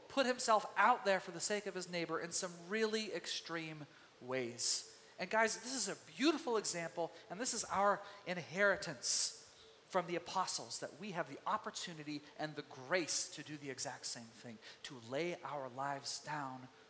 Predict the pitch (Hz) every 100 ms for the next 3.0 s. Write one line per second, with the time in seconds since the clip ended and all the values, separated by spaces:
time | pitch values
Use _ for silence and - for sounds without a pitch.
0 | - - - - - 160 214 226 208 185
1 | 190 202 170 185 233 175 123 - - 190
2 | 175 202 175 208 175 185 214 - - -